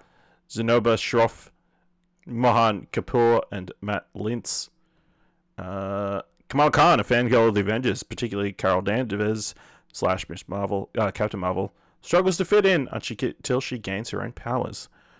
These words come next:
Uh, Dylan, what did you think of this trailer for Miss Marvel?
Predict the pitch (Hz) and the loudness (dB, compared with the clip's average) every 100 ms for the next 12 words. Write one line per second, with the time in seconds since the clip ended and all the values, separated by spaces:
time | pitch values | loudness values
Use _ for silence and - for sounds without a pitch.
0 | _ _ _ - 110 104 98 131 135 98 | _ _ _ -4 -2 0 2 4 4 0
1 | - 107 147 - 104 101 107 107 95 - | -6 0 0 0 -6 -6 -6 -6 -6 -2
2 | - 98 76 - 92 85 98 _ _ _ | 0 2 0 0 0 0 -2 _ _ _
3 | _ 101 95 65 62 62 | _ -16 -10 -8 -8 -12